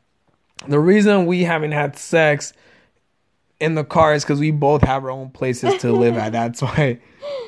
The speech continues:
Speaker 1: It's, it's funny 'cause, like, when you're younger, you do it in the car.
Speaker 2: Yeah.
Speaker 1: And then, like, when you're older, you're like, "Oh, I have a fucking my own place. Why the fuck do I gotta fucking have sex in my car like a fucking heathen?"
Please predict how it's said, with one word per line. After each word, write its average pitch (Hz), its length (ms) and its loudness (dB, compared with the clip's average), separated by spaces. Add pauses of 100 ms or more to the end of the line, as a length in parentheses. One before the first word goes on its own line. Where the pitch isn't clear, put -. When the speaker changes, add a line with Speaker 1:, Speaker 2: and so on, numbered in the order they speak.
(160)
Speaker 1:
It's, 156 340 -10
it's 165 180 -2
funny 214 180 2
'cause, 170 120 2
like, 160 140 4
when 151 280 -2 (280)
you're 156 160 0
younger, 147 500 0
you 151 160 -2
do 131 180 -2
it 131 40 0
in 123 80 -2
the 120 80 -4
car. 127 480 -8 (360)
Speaker 2:
Yeah. 220 340 -10 (200)
Speaker 1:
And 123 120 -8
then, 123 120 -4
like, 123 120 -4
when 123 120 -4
you're 120 140 -4
older, 120 260 -4
you're 131 80 -2
like, 127 140 -4
"Oh, 202 60 -4
I 277 140 -4
have 220 80 0
a 226 140 0
fucking 240 240 -2
my 170 160 -2
own 196 200 0
place. 170 420 -2
Why 143 120 -2
the 202 100 -2
fuck 214 200 0
do 165 200 0
I 170 80 2
gotta 190 200 4
fucking 156 480 -2 (280)
have 143 220 -4
sex 170 200 0
in 160 40 -4
my 139 100 -2
car 156 160 0
like 147 80 0
a 135 100 0
fucking 143 400 -4
heathen?" 196 720 0